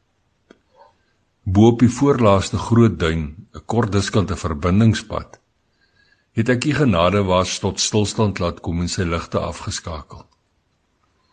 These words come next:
So die donker nag my in die mooiste mooi dadelik met sy verlatenheid omsingel.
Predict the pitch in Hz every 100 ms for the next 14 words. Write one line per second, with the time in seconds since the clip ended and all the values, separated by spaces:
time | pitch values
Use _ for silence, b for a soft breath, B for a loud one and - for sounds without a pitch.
0 | _ _ _ _ - - 143 143 113 98
1 | 101 110 101 98 82 80 87 98 98 90
2 | 90 90 98 87 85 76 82 92 113 113
3 | 95 85 90 - 87 82 82 - 85 80
4 | - 76 73 80 67